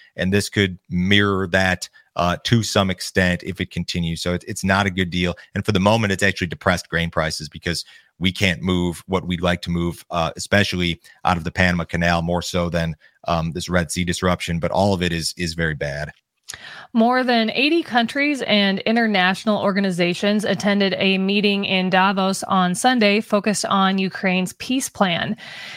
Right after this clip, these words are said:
Speaker 2: Ukraine was hoping that the meeting would create support for its ten-point peace blueprint. The main goal of the plan is the full withdrawal of Russian troops.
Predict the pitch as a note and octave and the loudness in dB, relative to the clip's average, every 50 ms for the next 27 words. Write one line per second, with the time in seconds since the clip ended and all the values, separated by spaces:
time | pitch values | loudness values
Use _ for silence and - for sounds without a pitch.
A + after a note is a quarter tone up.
0 | - - A3 A3 A3 - A3+ A3 A3 G#3+ G#3+ G#3 G3+ - - - A3+ B3+ D4 - | -4 2 4 4 4 4 4 4 4 4 2 2 0 0 0 2 2 2 2 2
1 | C4 A3 G#3+ A3+ C4+ C4+ - A3 G3+ F#3+ F3+ - G3+ G3 G3 F#3+ F#3 F#3+ F#3+ F#3 | 2 2 2 2 0 0 2 2 2 2 2 2 2 2 2 2 2 2 2 2
2 | F#3 F#3+ F#3+ F3 D#3 - - G#3+ G3+ G3 F#3+ F#3+ G3+ - G#3 - - G3+ G3 G#3+ | 2 2 2 0 -2 -2 0 2 2 2 2 0 -2 -4 -6 -4 0 0 2 2
3 | - - - G3+ G3 F#3 - - - - G#3 G3 G3 - - A3 G#3 G3+ - G#3+ | 0 0 -2 -2 -2 -2 -4 -6 -2 0 0 0 0 0 0 2 2 2 0 -4
4 | - - G#3 F#3+ F#3 - - F#3 E3+ G3 F3+ F#3 G3+ - - A#3+ A#3+ A#3+ C4 C4+ | -8 -6 -4 -4 -4 -4 -6 -6 -4 0 0 0 0 -2 0 0 0 2 0 -2
5 | - - - - - - - - - - G3+ G3 G#3 G#3 G3+ G3+ G3 F3+ G3+ A3+ | -4 -8 -12 -14 -12 -12 -12 -14 -2 2 4 4 6 4 4 2 2 2 2 4
6 | C#4 D#4+ D4 - G3+ F3+ F#3 F3 - - G3+ F3+ F3 F3 F3+ F#3 - - - G3 | 2 2 2 0 -2 -2 -2 -4 -2 -2 0 2 2 2 2 0 0 0 2 2
7 | F#3+ F#3+ F#3 E3+ E3+ G3+ F3+ - - A#3+ B3+ D4 D4+ D#4 E4+ - - G#3 G3 F3+ | 2 2 0 0 0 -2 -2 0 0 0 0 2 0 -2 -2 -2 -2 0 2 4
8 | F3 E3+ F3 F3+ - - F#3 E3+ E3+ F3 F#3 E3 E3 - F3+ E3+ E3+ - - - | 4 4 2 0 0 -2 -2 -2 0 0 0 0 0 -2 -4 -4 -4 -2 0 0
9 | G3 F3+ E3 - - - - | 0 0 0 -2 -6 -8 -8